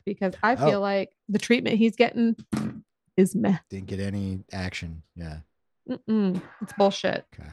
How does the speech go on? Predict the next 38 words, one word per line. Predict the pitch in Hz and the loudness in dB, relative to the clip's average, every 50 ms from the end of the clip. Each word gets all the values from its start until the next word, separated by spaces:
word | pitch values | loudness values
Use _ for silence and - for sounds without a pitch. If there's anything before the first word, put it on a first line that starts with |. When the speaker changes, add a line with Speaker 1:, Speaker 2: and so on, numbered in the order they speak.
| - - | -2 2
Speaker 1:
How | 247 | 4
about | 254 254 | 4 4
you? | 254 269 294 226 170 - _ - - - 101 - | 4 2 0 -2 -2 -4 _ -20 -20 -18 -4 4
Speaker 2:
Uh, | 131 156 165 165 160 147 | 4 6 6 6 4 4
well, | 151 165 | 4 4
yeah, | 165 175 170 147 135 | 6 6 6 4 4
no, | 147 160 151 | 2 2 2
uh, | 139 127 113 127 143 139 131 131 | 2 2 2 4 4 4 4 4
my | 139 147 | 2 2
yeah | 165 170 180 175 170 | 4 4 6 6 6
is | 160 - 104 | 4 2 0
Daniel | - 123 123 135 151 151 160 139 110 | -8 -4 0 0 2 2 0 -2 -4
Jackson. | 92 95 110 127 156 180 - - - - _ - _ _ _ _ _ _ _ _ _ _ _ _ _ _ _ _ - - - - _ _ - | -4 -2 0 0 0 0 -2 -8 -14 -16 _ -20 _ _ _ _ _ _ _ _ _ _ _ _ _ _ _ _ -16 -16 -16 -16 _ _ -8
Uh, | 110 113 113 110 110 110 110 110 110 110 107 - _ _ | -2 2 4 6 6 6 6 4 4 2 -2 -4 _ _
yeah, | - 113 113 117 123 | -10 -6 -2 0 0
Speaker 1:
Mm. | 120 | 2
Speaker 2:
he | 117 117 160 175 | 6 6 6 6
kicked | - - 214 185 143 - - | 8 6 4 4 4 0 2
butt | 139 160 190 190 - | 4 4 4 4 2
in | 135 120 | -2 -4
this | 107 - - - | -4 -4 -4 -6
one. | 101 92 82 78 80 - - _ _ _ _ - _ _ _ _ _ _ _ - | -8 -8 -8 -10 -16 -20 -20 _ _ _ _ -20 _ _ _ _ _ _ _ 0
He, | 143 143 151 151 151 143 135 - | 4 6 6 8 6 4 2 0
he | 113 123 131 | 0 6 8
Speaker 1:
He | 294 | 8
was | 349 415 440 | 8 8 8
an | 480 359 | 6 4
integral | 311 320 302 339 320 349 277 | 4 4 4 4 4 4 4
part. | 226 277 294 320 247 - - - | 4 4 4 4 2 0 -2 -6
He | 208 240 | -4 -2
was | 247 247 | -2 -2
an | - | -2
integral | 247 233 262 247 240 233 | -4 -4 -2 -2 -2 0
part. | - 262 240 | 0 2 4
Speaker 2:
Great | 151 160 170 - | 4 4 4 4
Speaker 1:
Mm-hmm. | - 165 170 170 214 214 | 4 4 4 4 2 2
Speaker 2:
PowerPoint | 175 160 - | 0 0 2
presentation. | 175 170 156 151 147 - 160 156 143 - 175 190 | 2 2 2 2 0 0 0 0 0 -4 -10 -14